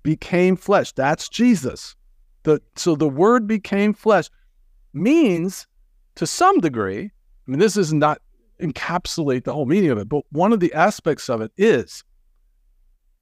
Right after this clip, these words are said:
what is the Word? It is, it is the, it is the will of the Father as expressed through Jesus Christ. Now that, that is immutable. That will not change. That is forever settled in heaven.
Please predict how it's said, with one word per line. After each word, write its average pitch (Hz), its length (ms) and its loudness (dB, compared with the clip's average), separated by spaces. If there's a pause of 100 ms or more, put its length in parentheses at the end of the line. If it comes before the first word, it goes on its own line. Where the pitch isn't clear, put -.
(300)
what 160 180 0
is 196 140 -2
the 208 100 2
Word? 233 380 4
It 175 160 2
is, 156 240 -4 (160)
it 165 160 0
is 151 200 -6
the, 135 300 -4 (720)
it 156 100 2
is 135 180 0
the 131 120 2
will 156 340 2
of 277 120 2
the 277 100 0
Father 123 560 -2 (720)
as 170 180 2
expressed - 880 -2 (320)
through 185 360 0
Jesus 135 440 -2
Christ. - 420 -18 (880)
Now 135 220 -2
that, 196 640 0 (480)
that 254 500 2 (320)
is 208 220 2
immutable. 180 580 0 (380)
That 302 340 2
will 233 160 2
not 185 240 2
change. 147 460 -6
That 214 320 4
is 247 180 0
forever 151 320 0
settled 127 380 -2
in 113 80 -10
heaven. 135 240 -2